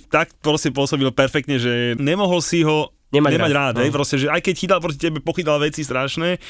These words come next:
Speaker 1: takže to bol taký sympatiák, Ír, proste všetko, jak hovoríš, keď rozprával, to bol zážitok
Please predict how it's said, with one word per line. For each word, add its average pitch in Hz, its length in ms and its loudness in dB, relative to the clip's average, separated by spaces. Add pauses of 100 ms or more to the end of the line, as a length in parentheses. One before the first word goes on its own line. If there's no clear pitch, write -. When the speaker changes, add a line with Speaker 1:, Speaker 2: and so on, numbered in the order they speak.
(400)
Speaker 1:
takže 123 240 -2
to 147 80 2
bol 135 80 -2
taký 135 240 0
sympatiák, 143 480 0
Ír, 160 480 0
proste 135 240 -4
všetko, 135 560 -4 (160)
jak 143 160 0
hovoríš, 143 320 -2
keď 139 240 -2
rozprával, 139 480 -2
to 131 80 0
bol 127 160 -2
zážitok 135 400 -2